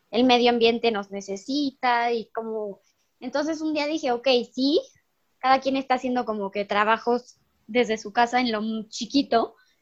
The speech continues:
pero al final como que las grandes marcas siguen generando un buen de basura". Entonces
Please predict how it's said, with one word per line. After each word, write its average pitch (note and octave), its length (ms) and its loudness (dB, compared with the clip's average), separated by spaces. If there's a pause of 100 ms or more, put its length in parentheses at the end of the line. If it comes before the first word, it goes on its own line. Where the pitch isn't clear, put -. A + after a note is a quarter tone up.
(100)
pero A#3+ 220 8
al A#3 220 8
final C4 420 2
como G#3+ 240 -6
que G#3+ 100 -6
las G#3+ 180 0
grandes C4 340 0
marcas B3+ 400 -4
siguen C4 300 -4
generando A3+ 460 -4
un A#3 120 -2
buen A#3 240 -2
de A3 80 -2
basura". G#3+ 400 -4
Entonces A3 680 -6